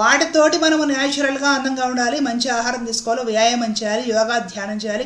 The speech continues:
కడ్డీ రెండు నిద్రపోవాలి, మనసు ప్రశాంతంగా ఉంచుకోవాలి. చాలు అందానికి. భారతీయ ఆడపిల్లలు బొట్టు, గాడుకు పెట్టుకుంటే, జడ వేసుకుంటే, పాపడ తీసుకుంటే చూడముచ్చటగా అందంగా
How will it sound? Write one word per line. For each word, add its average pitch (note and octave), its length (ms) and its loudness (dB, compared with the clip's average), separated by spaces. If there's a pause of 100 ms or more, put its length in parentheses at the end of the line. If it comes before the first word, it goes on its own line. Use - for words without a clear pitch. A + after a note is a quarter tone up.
కడ్డీ A3 220 -6
రెండు G#3 180 -8
నిద్రపోవాలి, A3 520 -6
మనసు G3+ 200 -10
ప్రశాంతంగా G3 500 -10
ఉంచుకోవాలి. F#3 320 -14 (340)
చాలు C#4 340 0
అందానికి. F#3+ 460 -10
భారతీయ B3+ 380 0
ఆడపిల్లలు B3 440 -2
బొట్టు, G#3+ 280 -6
గాడుకు A3 280 -2
పెట్టుకుంటే, G#3 380 -4 (420)
జడ G#3 200 0
వేసుకుంటే, A3 380 -6 (100)
పాపడ G#3 300 -2
తీసుకుంటే G#3 340 -4 (360)
చూడముచ్చటగా A3 800 0
అందంగా G3 320 -4